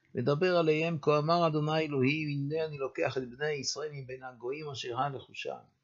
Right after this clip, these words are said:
וקיבצתי אותם המסביב, והבאתי אותם אל אדמתם. ועשיתי אותם לגוי אחד בארץ בערי ישראל, ומלך אחד יהיה לכולם למלך, ולא יהיו עוד לשני גויים,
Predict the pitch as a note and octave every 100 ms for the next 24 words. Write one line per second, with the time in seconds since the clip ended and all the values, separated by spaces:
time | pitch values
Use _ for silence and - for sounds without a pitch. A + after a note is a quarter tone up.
0 | _ _ _ _ _ _ - C3 D3 C3
1 | B2 - - F3 F3 D3+ E3 E3 D#3+ D#3
2 | C#3 - C3+ C3+ D#3 D#3 D3+ C#3+ D3 C#3
3 | A#2+ D3 C3 C#3 C3+ B2 A#2 G#2+ - F#2
4 | - _ _ - C3 C3 - F3 F#3 E3+
5 | E3 D3 D3+ C#3 A#2+ C3+ D#3+ D3 A2+ C#3
6 | C#3+ B2 B2 C#3 C#3 A#2 A#2+ B2+ A2+ -
7 | - C3 C3+ B2 B2 _ _ _ _ -
8 | A#2 A#2+ D#3+ E3 D#3 - - A#2 - D3
9 | D3 C#3+ B2 A#2+ C#3 C#3+ B2+ - A2 A2
10 | B2 C3+ A#2+ A2 C#3 C3 B2 - A2 A#2+
11 | C#3+ C#3+ A#2+ A2+ G#2+ - C#3+ A#2+ G#2 A#2
12 | A#2 F#2+ G#2+ C#3 C#3